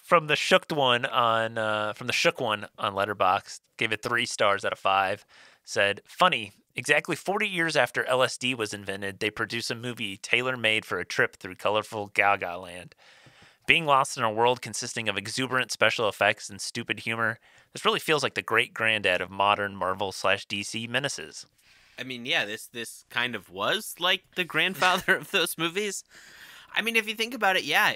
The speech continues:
Speaker 2: it kind of is, uh, realistically formulaic kind of to what the Marvel formula is, right? You spend, like, your first kind of thir-, especially in, like, phase one or even newer phase when you're introducing a new superhero,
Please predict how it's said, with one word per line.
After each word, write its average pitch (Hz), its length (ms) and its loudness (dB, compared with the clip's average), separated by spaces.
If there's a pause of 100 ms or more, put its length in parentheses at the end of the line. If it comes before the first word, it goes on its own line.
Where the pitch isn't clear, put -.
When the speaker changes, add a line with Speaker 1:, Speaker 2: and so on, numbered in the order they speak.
Speaker 2:
it 123 180 -8
kind 175 280 -2
of 185 140 -6 (180)
is, 143 580 -4 (400)
uh, 85 60 -10 (100)
realistically 139 720 -4
formulaic 113 1400 -6 (100)
kind 110 260 -2
of 98 160 -6 (100)
to 120 360 -6
what 98 460 -4 (1400)
the 107 160 -4
Marvel 98 840 -2 (840)
formula 107 680 -2
is, 87 480 -6
right? 107 320 -2 (1040)
You - 80 -10
spend, 113 240 -2
like, 110 200 -2
your 104 120 2
first - 500 -2
kind 110 240 0
of 95 140 -4
thir-, - 640 -2
especially 156 480 -2
in, 135 80 0
like, 117 180 0
phase 117 400 -2
one 95 420 -6
or 92 240 -2
even 113 460 -4
newer 113 200 -2
phase 107 200 -4
when 101 160 -8
you're 98 160 -8
introducing 113 640 -4
a 92 60 -6
new 95 220 -8
superhero, 127 720 -2